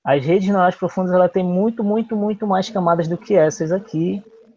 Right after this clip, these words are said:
e, consequentemente, cada neurônio desse tem um conjunto grande de pesos e biases, e,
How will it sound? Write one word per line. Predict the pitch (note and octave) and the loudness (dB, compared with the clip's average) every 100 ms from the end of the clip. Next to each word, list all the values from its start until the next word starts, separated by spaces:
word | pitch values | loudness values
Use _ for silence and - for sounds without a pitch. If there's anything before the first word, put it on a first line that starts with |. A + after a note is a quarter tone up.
| _ - | _ -8
e, | C3+ | -6
consequentemente, | C#3+ D#3 E3 - E3 - E3 E3 - D#3+ | -4 -4 -4 -4 -6 -4 -4 -4 -6 -8
cada | - D#3 D#3+ D#3+ D#3+ D#3 C#3+ | 0 2 4 4 4 2 -2
neurônio | C3+ C#3+ D3 D3 D3 D3 | -2 0 2 2 -2 -4
desse | C3 D3 - C3+ | -2 -4 -4 -12
tem | - C#3+ C#3+ C#3 | -8 -8 -6 -8
um | C#3 | -8
conjunto | - C#3 C3+ D3 C#3 | -6 -6 -6 -8 -6
grande | C3 C#3 C#3+ C3+ | -4 -2 -4 -6
de | C#3 | -6
pesos | - D3+ E3+ F3 E3+ D#3 | 0 2 2 2 -2 -6
e | D3+ C#3+ | -8 -6
biases, | B2+ B2 C#3+ E3 D#3 E3 - - _ _ _ _ _ _ _ - | -6 -4 -2 0 -2 -8 -12 -20 _ _ _ _ _ _ _ -6
e, | C3 C3+ C3+ C3+ C3 C3 C3 B2+ | -2 0 0 0 0 -2 -2 -4